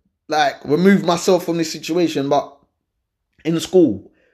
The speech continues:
at lunchtime, you'd leave at lunchtime or even before lunchtime, and you'd go and get one pound chicken and chips, one pound chicken and chips, yeah, and you'd sell it in school for triple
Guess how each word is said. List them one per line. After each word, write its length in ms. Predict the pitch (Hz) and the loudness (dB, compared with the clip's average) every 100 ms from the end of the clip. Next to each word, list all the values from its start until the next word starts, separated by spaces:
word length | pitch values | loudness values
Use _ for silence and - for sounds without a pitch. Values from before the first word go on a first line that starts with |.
| _ _ _ _ - | _ _ _ _ -12
at 160 | 139 143 | -10 -2
lunchtime, 560 | 175 165 - 143 110 | 0 0 -4 -10 -8
you'd 220 | 107 117 | -8 -8
leave 260 | 139 180 170 | -4 -2 0
at 160 | 160 - | 0 0
lunchtime 540 | 170 147 - 107 95 | -2 -2 -8 -8 -2
or 80 | 147 | 0
even 240 | 196 196 | 2 2
before 380 | 185 185 196 190 | -2 -2 0 2
lunchtime, 600 | 196 175 - 156 101 82 _ _ _ _ _ | 2 -2 -8 -12 -12 -12 _ _ _ _ _
and 100 | 92 | -14
you'd 160 | 98 131 | -12 -2
go 140 | 147 | 0
and 120 | 143 | 2
get 180 | 139 - | 0 -2
one 260 | 127 156 143 | -2 -2 -2
pound 320 | - 156 147 | -4 -4 -4
chicken 320 | 147 147 147 | -8 -8 -6
and 100 | 135 | -6
chips, 380 | - - - - | -6 -8 -8 -18
one 280 | - 151 202 | -2 0 0
pound 260 | 196 190 175 | 0 -2 -2
chicken 320 | 175 175 170 | -6 -6 -6
and 100 | 160 | -6
chips, 320 | - - - | -8 -10 -12
yeah, 220 | - 104 - | -10 -10 -12
and 200 | 92 104 | -14 -12
you'd 200 | 117 - | -10 -12
sell 320 | - - 175 | -8 0 2
it 100 | 156 | 0
in 140 | 131 127 | -6 -14
school 260 | - 156 | -6 -4
for 180 | - 113 | -4 -8
triple 560 | 110 - 175 - 104 | -8 -4 -6 -6 -14